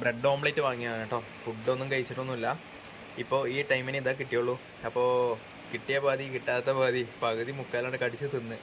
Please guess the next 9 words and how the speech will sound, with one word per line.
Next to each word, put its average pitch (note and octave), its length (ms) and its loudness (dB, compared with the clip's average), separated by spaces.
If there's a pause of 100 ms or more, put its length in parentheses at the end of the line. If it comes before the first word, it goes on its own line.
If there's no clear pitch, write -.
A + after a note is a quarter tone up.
(920)
ഇനി D3 160 2 (160)
എന്തായാലും D3 360 8
ഒന്ന് C#3+ 260 2
ഫസ്റ്റ് B2+ 340 2
നമുക്ക് D3 280 -2
വേണ്ടതെന്ന് C3+ 480 2
വെച്ച് B2 140 -2
കഴിഞ്ഞാൽ C3 260 -4
നൈസായിട്ടൊന്ന് B2+ 480 -2